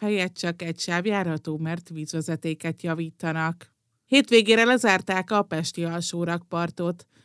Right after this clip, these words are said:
Az Erzsébet híd és a Margit híd között, mert átadták a gyalogos és kerékpáros forgalomnak. A H ötös hév helyett a Szentlélek tér és a Battyányi tér között pótlóbusz közlekedik karbantartás miatt augusztus végéig.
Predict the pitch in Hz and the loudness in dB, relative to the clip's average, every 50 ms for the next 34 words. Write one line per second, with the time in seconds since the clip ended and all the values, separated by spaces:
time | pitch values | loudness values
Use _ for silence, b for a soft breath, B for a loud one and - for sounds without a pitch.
0 | b b - 202 202 220 220 208 214 196 208 202 196 202 196 208 208 - 226 226 | b b 0 2 4 6 6 6 6 6 4 4 4 2 0 -2 -2 -2 -2 0
1 | 202 202 208 196 - 196 185 180 185 180 175 170 170 180 175 - 196 190 - - | 2 2 2 0 0 -2 0 0 0 -2 -2 -2 -4 -6 -6 -4 -6 -6 -6 -4
2 | - 214 196 - 185 185 180 - 196 175 180 175 - 185 185 180 - 175 170 175 | -4 -2 -2 0 -2 -4 -4 -4 -4 -4 -4 -2 -2 -4 -4 -2 -4 -4 -4 -4
3 | 185 175 170 175 190 185 208 208 208 180 165 165 160 - 185 185 175 - - - | -4 -6 -4 -4 -4 -2 0 0 0 -2 -2 -4 -4 -4 -4 -4 -6 -6 -6 -8
4 | 160 156 160 160 - - 165 156 160 160 165 165 - - - 165 165 160 156 165 | -8 -6 -8 -10 -10 -6 -4 -4 -2 -2 -4 -4 -8 -10 -8 -6 -4 -4 -4 -4
5 | 160 160 160 160 170 165 165 165 170 170 - - _ _ _ _ _ _ _ _ | -4 -2 -2 -4 -4 -4 -4 -4 -6 -6 -10 -16 _ _ _ _ _ _ _ _
6 | - 226 233 240 233 285 285 269 240 226 214 - 202 202 - - 220 202 214 214 | 4 4 6 8 8 8 8 8 8 6 6 4 2 0 0 2 2 2 2 2
7 | - 214 208 208 208 208 208 - 196 190 196 - - 233 226 226 214 214 214 208 | 2 2 2 4 2 2 0 0 0 0 0 0 -2 -2 -2 -2 -2 0 0 0
8 | 202 196 185 - - 196 185 180 180 180 185 - - 196 190 190 180 180 175 180 | 0 -2 -4 -4 -4 -4 -4 -2 -2 -4 -4 -4 -4 -4 -2 -2 0 -2 -2 -2
9 | 175 - 180 175 185 185 180 - - 190 190 - - 233 220 214 202 180 180 - | -2 -4 -4 -2 -2 -4 -6 -4 -4 -4 -4 -4 -4 -4 -4 -2 -2 -4 -4 -6
10 | - - 170 170 170 - 170 165 170 170 170 - - 202 190 - 185 180 175 - | -6 -4 -4 -2 -2 -2 -4 -4 -4 -4 -6 -4 -4 -4 -4 -2 -4 -4 -4 -4
11 | 175 175 175 175 - - 175 160 156 156 156 160 165 175 170 170 - 190 180 180 | -4 -4 -4 -4 -4 -4 -2 -2 0 -2 -2 -4 -2 -4 -4 -4 -2 -2 -4 -4
12 | 175 - - 233 226 208 180 170 175 - 156 156 156 160 160 156 - - 165 160 | -4 -4 -4 -2 -2 -2 -2 -4 -4 -4 -2 -2 -2 -4 -6 -6 -6 -6 -8 -6
13 | - 165 165 165 160 160 165 160 160 160 165 170 165 160 - | -4 -4 -4 -2 -2 -2 -2 -2 -2 -2 -2 -4 -6 -8 -10